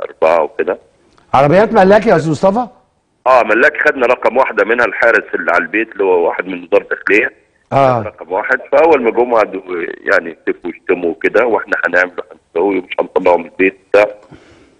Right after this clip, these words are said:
Speaker 1: فالراجل راح مب-، الحارس قال لهم: "طب يا"، راح مبلغ، شافوه بيبلغ، شافوه بيبلغ.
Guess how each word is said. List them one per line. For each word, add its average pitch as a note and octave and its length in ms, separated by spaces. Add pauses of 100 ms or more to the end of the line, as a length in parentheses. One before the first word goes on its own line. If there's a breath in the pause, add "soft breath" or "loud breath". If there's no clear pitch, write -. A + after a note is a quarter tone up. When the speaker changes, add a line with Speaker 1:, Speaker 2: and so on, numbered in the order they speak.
Speaker 1:
فالراجل D3+ 320
راح D3 160
مب-، A#2 220
الحارس G#2 420
قال G#2+ 240
لهم: C3 160
"طب A2+ 220
يا"، G2+ 160
راح G#2 380
مبلغ، A#2+ 460 (240)
شافوه C3 260
بيبلغ، A2+ 560 (1120)
شافوه A#2+ 220
بيبلغ. F#2 480